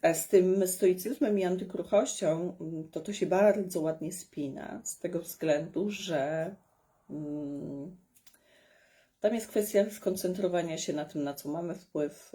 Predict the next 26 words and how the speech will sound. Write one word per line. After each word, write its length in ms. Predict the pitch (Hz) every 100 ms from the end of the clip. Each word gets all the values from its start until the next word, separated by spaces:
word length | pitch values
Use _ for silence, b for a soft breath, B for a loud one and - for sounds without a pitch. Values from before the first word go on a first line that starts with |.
| 143
na, 680 | 151 143 135 135 135 127 - 131
na 400 | 139 143 135 139
sobie 460 | - - 175 147
w 60 | 151
tym 200 | - 147
dobrym 340 | 151 151 175
tego 200 | 170 170
słowa 280 | 180 143 127
znaczeniu, 760 | 131 135 135 139 135 135 135 131
na 300 | 135 135 147
tym, 560 | - 139 139 135 135
na 280 | 131 131 135
co 520 | - - 131 135 - - B B
chcemy 360 | - - 175 170
mieć 240 | 160 160
wpływ, 360 | - 151 139 -
na 120 | 147
pracy, 920 | - - 147 170 175 - 156 147 180 -
mądrej 680 | 131 143 147 156 156 143 147
pracy, 680 | 156 - 147 - - 143 160
bo 120 | 127
nic 280 | 139 147 -
samo 280 | - 151 151
się 200 | - 160
nie 160 | 185
dzieje, 560 | 180 151 147 139 131 135